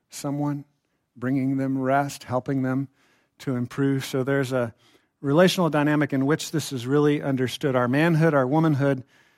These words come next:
seems to not fully exist without the other.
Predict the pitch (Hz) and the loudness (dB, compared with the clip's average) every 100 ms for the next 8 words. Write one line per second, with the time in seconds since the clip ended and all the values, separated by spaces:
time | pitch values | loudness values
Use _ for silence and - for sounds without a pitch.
0 | _ _ - 170 160 - 147 151 - 165 | _ _ -2 0 0 2 4 4 2 0
1 | 156 135 113 156 135 - - - 131 131 | 2 2 2 0 0 -2 -14 -4 0 2
2 | 123 - 110 107 90 | 2 0 -2 -2 -4